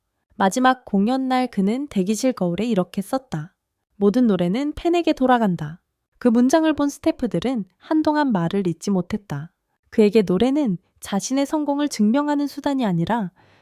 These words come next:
사람과 사람을 연결하는 다리였다.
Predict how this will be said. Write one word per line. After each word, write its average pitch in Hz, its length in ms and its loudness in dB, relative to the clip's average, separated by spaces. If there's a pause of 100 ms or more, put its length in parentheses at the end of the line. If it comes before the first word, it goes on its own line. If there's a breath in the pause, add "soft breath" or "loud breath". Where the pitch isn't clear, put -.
사람과 294 560 0
사람을 285 540 0
연결하는 190 580 0
다리였다. 202 720 -2